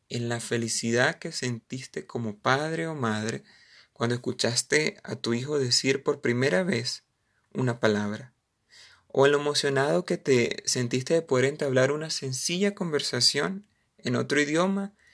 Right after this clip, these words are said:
durante un viaje al extranjero. Bueno,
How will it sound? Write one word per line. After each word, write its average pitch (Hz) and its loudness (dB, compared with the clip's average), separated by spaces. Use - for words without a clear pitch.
durante 117 4
un 127 0
viaje 123 4
al 120 0
extranjero. 110 -4
Bueno, 110 0